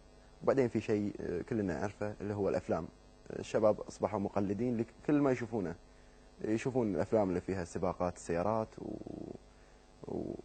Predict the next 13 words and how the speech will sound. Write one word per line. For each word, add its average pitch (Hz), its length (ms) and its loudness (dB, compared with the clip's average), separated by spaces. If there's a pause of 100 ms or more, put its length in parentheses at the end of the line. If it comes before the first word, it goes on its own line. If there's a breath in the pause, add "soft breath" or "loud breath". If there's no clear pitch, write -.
(400)
وغير 120 300 4
هالأشياء 98 340 2
هذه 104 200 2
اللي 87 120 -2
تخالف 113 480 4
المرور، 104 460 0
وم-، 87 360 -2
وهي 110 220 2
تعتبر - 340 2
أشياء 107 280 2
شاذة 101 420 0
بالنسبة 87 420 -6
لل-، 85 320 -8